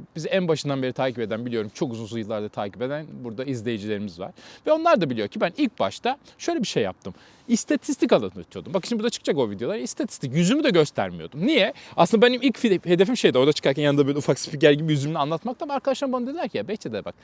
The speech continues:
daha araştırma görevlisin." O yıllarda araştırma görevlisiydim. "Kendini yakarsın. Başına iş alırsın."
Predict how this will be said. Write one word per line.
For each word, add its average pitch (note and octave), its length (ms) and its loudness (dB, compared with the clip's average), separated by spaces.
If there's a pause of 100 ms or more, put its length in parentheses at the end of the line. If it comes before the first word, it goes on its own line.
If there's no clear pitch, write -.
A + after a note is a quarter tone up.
(220)
daha B3 120 0
araştırma F#3 420 0
görevlisin." B2+ 500 -2
O C#3 100 -6
yıllarda B2+ 340 -2
araştırma B2 280 -6
görevlisiydim. G2+ 520 -10 (300)
"Kendini A3+ 360 2
yakarsın. C#3 540 0 (360)
Başına A3+ 260 0
iş G#3 200 2
alırsın." - 460 -8